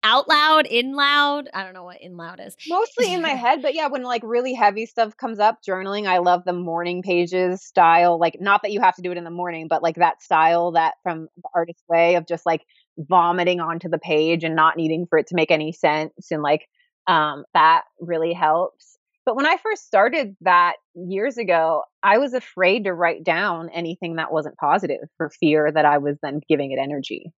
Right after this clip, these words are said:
Speaker 1: Okay, yeah, that's a really helpful thing to say because,
Speaker 2: Mm-hmm.
Speaker 1: you know, if you, one knows about the law of attraction or, you know,
Speaker 2: And
Speaker 1: the
Speaker 2: I
Speaker 1: I
Speaker 2: didn't really know much of law of attra-, I didn't even study that stuff that much. I think it just was in this, like, "Oh, we, you know,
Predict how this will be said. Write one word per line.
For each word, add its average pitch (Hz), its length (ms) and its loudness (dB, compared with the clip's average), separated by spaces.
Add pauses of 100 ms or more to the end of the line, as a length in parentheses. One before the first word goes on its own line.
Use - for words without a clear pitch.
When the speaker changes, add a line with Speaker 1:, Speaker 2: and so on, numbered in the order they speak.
Speaker 1:
Okay, 226 380 0
yeah, 180 380 0
that's 214 340 -2
a 262 80 -4
really 208 380 -4
helpful 185 380 -6
thing 175 220 -8
to 170 80 -12
say 180 260 -10
because, 190 420 -4
Speaker 2:
Mm-hmm. 190 80 -16
Speaker 1:
you 190 60 -12
know, 180 100 -4
if 175 120 -12
you, 233 460 -10
one 208 260 -4
knows 208 260 -2
about 185 220 -2
the 185 80 -8
law 180 180 -4
of 175 80 -8
attraction 269 800 0 (380)
or, 190 640 -4
you 214 140 -10
know, 190 140 -6
Speaker 2:
And 220 120 2
Speaker 1:
the 240 40 4
Speaker 2:
I 294 40 4
Speaker 1:
I - 100 4
Speaker 2:
didn't 220 180 -4
really 240 320 -2
know 269 180 0
much 208 260 -4
of 185 80 -10
law 180 220 2
of 180 40 -2
attra-, - 180 -12
I 330 80 4
didn't 349 140 -4
even 202 180 -8
study 226 360 0
that 190 200 0
stuff 190 180 -10
that 185 140 -4
much. 160 180 -8
I 185 100 -6
think 247 200 -10
it 170 180 -4
just 190 360 0
was 185 480 2
in 180 160 -8
this, 180 220 -10
like, 170 240 0
"Oh, 302 180 2
we, 269 320 -4
you 226 100 -8
know, 202 260 -4